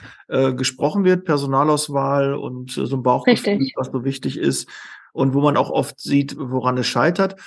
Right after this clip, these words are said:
Speaker 1: Du kriegst also noch ein bisschen mehr mit. Es geht ja so
Speaker 2: Mhm.
Speaker 1: fast schon vielleicht, ähm, die Personalvermittler, ähm, die jetzt hier zuhören, ähm, haben ja auch das Thema, dass ab der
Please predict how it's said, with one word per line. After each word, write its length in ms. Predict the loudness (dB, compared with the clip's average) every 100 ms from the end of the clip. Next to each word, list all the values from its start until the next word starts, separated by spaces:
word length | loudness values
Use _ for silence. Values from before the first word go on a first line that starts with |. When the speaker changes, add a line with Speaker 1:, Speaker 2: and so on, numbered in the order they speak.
| -12 -6
Speaker 1:
Du 100 | 0
kriegst 200 | 2 2
also 200 | 4 4
noch 120 | 2
ein 100 | 0
bisschen 360 | 0 0 -2 0
mehr 260 | 0 0
mit. 260 | 0 -2 -6 -20 -12
Es 100 | -6
geht 140 | -2 0
ja 80 | 4
so 120 | 4
Speaker 2:
Mhm. 100 | 4
Speaker 1:
fast 260 | 0 -2
schon 260 | -2 -2 -2
vielleicht, 420 | -2 0 0 -6 -16 -10
ähm, 240 | -8 -6
die 120 | -6
Personalvermittler, 1160 | -2 -2 0 0 0 0 0 2 2 2 2 -4 -20 _ _ _ _ _ -20 -10
ähm, 240 | -4 -2
die 100 | 2
jetzt 220 | 2 2 0
hier 140 | -2
zuhören, 680 | 0 0 2 2 2 0 -6 -8
ähm, 540 | -4 -2 -4 -6 -4
haben 160 | 0 2
ja 100 | 2
auch 360 | 2 0 -6 -20 _ _ _ -6
das 220 | -4 -2
Thema, 340 | 2 4 4
dass 260 | 4 2 -2 -16 -20 _ _ -2
ab 240 | -2 0
der 580 | 4 4 4 4 0 -2